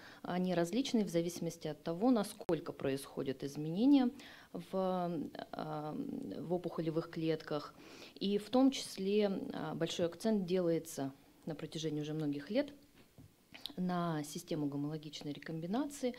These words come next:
а, и процессов устранения двунитевых разрывов. Понятно и известно, что многие виды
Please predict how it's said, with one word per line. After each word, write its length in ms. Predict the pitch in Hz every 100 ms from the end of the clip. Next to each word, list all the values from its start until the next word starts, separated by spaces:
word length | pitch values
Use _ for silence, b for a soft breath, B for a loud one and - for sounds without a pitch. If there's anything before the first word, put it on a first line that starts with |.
| B B B B
а, 280 | - 170 160 -
и 380 | 196 220 247 240
процессов 600 | 214 170 202 208 185 160
устранения 520 | - 156 160 190 196
двунитевых 580 | 147 147 156 175 165 175
разрывов. 500 | 165 160 127 117 - B B B B B -
Понятно 680 | 226 254 262 226 180 175 175
и 40 |
известно, 420 | 180 180 190 - 165
что 220 | - 170
многие 440 | 180 196 170 165
виды 540 | 156 175 175 151 143